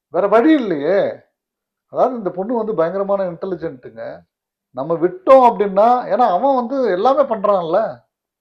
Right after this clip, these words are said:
ஊர் உலகத்துக்கு கணவன் மனைவி. அவன் ரொம்ப கன்வின்ஸ் பண்ணிருக்கான். எப்படி கன்வின்ஸ் பண்ணிருக்கான்னா, "நீயும் நானும் ஒண்ணா இருந்தா கூட நீ ஒரு ரூம்ல இருக்க போற, நான் ஒரு ரூம்ல இருக்க,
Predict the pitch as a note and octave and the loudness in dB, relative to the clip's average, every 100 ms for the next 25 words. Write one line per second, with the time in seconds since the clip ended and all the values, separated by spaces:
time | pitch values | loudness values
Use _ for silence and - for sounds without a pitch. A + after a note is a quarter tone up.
0 | _ _ _ _ _ _ _ _ _ _ | _ _ _ _ _ _ _ _ _ _
1 | G#3 C4+ A#3+ G#3+ G#3+ A#3 G#3 F#3+ G3 F3+ | -6 -4 -4 -4 -6 -6 -4 -2 -4 -6
2 | D3+ B2+ F#3 - _ _ _ _ _ _ | -8 -8 -10 -12 _ _ _ _ _ _
3 | _ _ _ _ _ _ _ _ G3+ A#3 | _ _ _ _ _ _ _ _ -4 -2
4 | F3+ C#4+ F4 G#3+ G#3+ G#3 - F3+ D#3+ D3+ | -2 -2 -4 -4 -6 -12 -10 -12 -10 -12
5 | - C#4+ A3 F#3 F3 _ C#3+ A#2+ B2 F3+ | -6 -6 -6 -10 -12 _ -18 -14 -14 -14
6 | F#3+ A3 D4+ E4 F#3+ F#3+ A3 B3 A#3 _ | -14 -14 -14 -12 -8 -6 -6 -10 -12 _
7 | _ _ - F3 C4+ C4+ G#3+ G#3 B3 F#3+ | _ _ -14 -6 0 0 0 -2 -4 -4
8 | F#3 E3+ C4 C4 G#3+ A#3 D#4+ C4+ G3+ F#3+ | -4 -4 -6 -10 -12 -14 -12 -6 -6 -6
9 | F#3+ F3+ F3 - | -12 -10 -12 -12